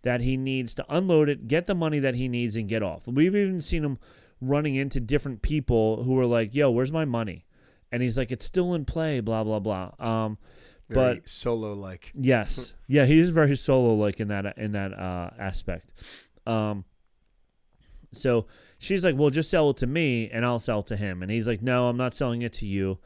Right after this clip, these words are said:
Speaker 1: Uh, I need to talk directly to him." So then she's like, "Well, we'll see what happens." Uh, and then the other worker comes in, and you can tell he's very suspicious as to what's going on.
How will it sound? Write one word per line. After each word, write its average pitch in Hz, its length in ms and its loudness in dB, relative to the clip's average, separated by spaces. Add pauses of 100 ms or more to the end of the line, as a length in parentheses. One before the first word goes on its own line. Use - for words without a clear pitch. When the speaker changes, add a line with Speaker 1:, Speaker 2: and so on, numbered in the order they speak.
(420)
Speaker 1:
Uh, 95 300 -4
I 98 180 -4
need 113 280 -4
to - 100 -12
talk 113 280 -4
directly 101 380 -4
to 104 120 -10
him." 90 340 -8
So 117 160 -4
then 123 180 -2
she's 127 280 -4
like, 117 140 -2
"Well, 110 240 2
we'll 117 140 0
see 131 160 -2
what 107 140 0
happens." 92 500 -6 (540)
Uh, 98 440 -2 (520)
and 127 180 0
then 135 560 0 (360)
the 135 200 0
other 151 540 6
worker 131 640 0
comes 123 360 -4
in, 123 180 0
and 120 100 -2
you 120 80 -2
can 123 120 -4
tell 170 240 2
he's 147 240 2
very 127 220 0
suspicious - 800 -6
as 107 140 -4
to 107 80 -4
what's 104 240 -2
going 104 280 -2
on. 95 260 -4